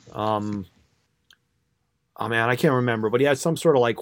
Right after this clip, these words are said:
uh, stand that, like, was able to be in the water or something. Anyway,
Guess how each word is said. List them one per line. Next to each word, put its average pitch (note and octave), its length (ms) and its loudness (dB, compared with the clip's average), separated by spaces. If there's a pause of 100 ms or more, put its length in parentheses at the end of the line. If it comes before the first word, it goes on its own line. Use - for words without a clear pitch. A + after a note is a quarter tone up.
(220)
uh, A2 180 0
stand A#2 460 -4
that, G#2+ 140 -4
like, G2 280 -8
was G2+ 140 -10
able G2+ 260 0
to F#2+ 60 -8
be G#2+ 260 -10
in G2+ 80 -6
the F#2+ 80 -10
water F#2 480 -8
or F2+ 60 -10
something. F2+ 560 -12 (360)
Anyway, C#3+ 480 4